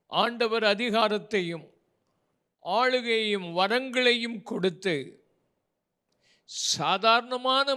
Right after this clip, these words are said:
மக்களை ஆண்டவர் பயன்படுத்த இந்த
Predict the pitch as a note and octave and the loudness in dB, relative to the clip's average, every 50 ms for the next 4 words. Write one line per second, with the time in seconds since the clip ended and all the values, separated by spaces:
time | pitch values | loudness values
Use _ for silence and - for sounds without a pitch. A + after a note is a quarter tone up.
0 | B3 A#3 A3+ G3 - - B3 B3 A#3+ A#3+ A3+ G#3 G3+ A3 A3+ A#3 A#3 A3 G#3+ A3 | 0 0 -2 -2 -4 -2 0 2 2 2 2 0 0 -2 -2 0 0 0 2 0
1 | G3 F#3 E3+ F3+ F#3 G3+ A3 A3+ G3 - - G3 G3 F3+ F#3 E3+ - - F#3+ E3+ | 0 -2 0 0 2 2 2 0 -4 -4 -2 0 0 2 0 -2 -4 -2 0 0
2 | C#3+ B2 - - - _ _ _ _ _ _ _ _ _ _ _ _ _ _ _ | 0 0 -4 -8 -16 _ _ _ _ _ _ _ _ _ _ _ _ _ _ _
3 | _ _ _ _ _ _ _ _ _ _ _ - C#3+ C#3 | _ _ _ _ _ _ _ _ _ _ _ -12 -6 -4